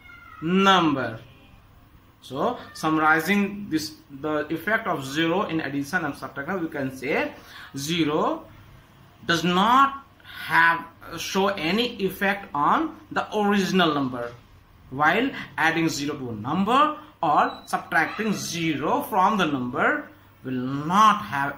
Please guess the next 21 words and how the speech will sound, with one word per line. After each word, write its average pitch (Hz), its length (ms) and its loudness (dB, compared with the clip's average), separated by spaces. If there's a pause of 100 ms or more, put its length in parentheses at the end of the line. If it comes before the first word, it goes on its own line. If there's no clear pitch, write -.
(120)
any 185 420 -2
effect, 131 480 -6 (400)
right? 214 340 2
Number 139 300 -2
will 135 120 -6
be 147 120 -6
the 254 260 4 (460)
same. - 840 -4 (1700)
That 131 160 -8
is 196 180 -4
it 196 200 -2
for 151 200 -2
now. 147 460 0 (300)
In 147 80 -8
the 143 80 -2
next 208 340 -2
video, 165 680 0 (500)
we 185 140 4
will 160 280 2
be 226 420 -2 (140)
discussing 180 720 -4